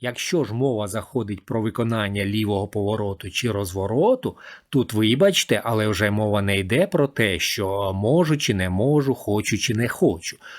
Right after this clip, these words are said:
Тут написано, що ми зобов'язані виконати поворот ліворуч чи розворот з трамвайної колії попутного напрямку, якщо інший порядок не передбачено відповідними знаками чи розміткою.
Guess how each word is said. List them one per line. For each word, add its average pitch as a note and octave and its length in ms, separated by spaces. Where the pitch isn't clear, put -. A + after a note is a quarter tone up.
Тут D#3 240
написано, D3 720
що - 180
ми C3 280
зобов'язані A#2+ 1160
виконати F#2+ 880
поворот G2+ 440
ліворуч G2 420
чи - 140
розворот G#2+ 560
з - 80
трамвайної G2 760
колії E3+ 460
попутного A#2 880
напрямку, G2+ 680
якщо G#2+ 340
інший G2+ 340
порядок G3+ 580
не C#3 100
передбачено A2+ 920
відповідними A2 760
знаками F#2 600
чи G#2+ 200
розміткою. B2 800